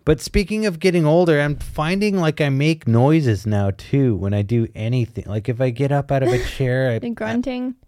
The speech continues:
Speaker 1: I, I hear myself, or if I bend over to pick something up,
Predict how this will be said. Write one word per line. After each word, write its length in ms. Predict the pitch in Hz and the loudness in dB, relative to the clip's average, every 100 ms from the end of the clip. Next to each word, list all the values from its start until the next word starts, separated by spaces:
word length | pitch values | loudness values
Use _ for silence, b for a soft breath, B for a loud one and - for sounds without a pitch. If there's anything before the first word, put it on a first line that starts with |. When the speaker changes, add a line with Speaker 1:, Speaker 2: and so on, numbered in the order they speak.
| - | -2
Speaker 1:
I, 60 | 147 | -2
I 20 | |
hear 240 | - 185 | 2 0
myself, 400 | 196 180 - 175 143 | 2 0 0 -2 0
or 100 | 143 | -2
if 120 | 143 | 0
I 80 | 131 | 0
bend 260 | 139 143 | 0 2
over 180 | 147 139 | 2 2
to 80 | 139 | 0
pick 240 | 135 139 | 0 -4
something 400 | - 131 123 117 | -2 -4 0 0
up, 220 | 113 127 | 0 0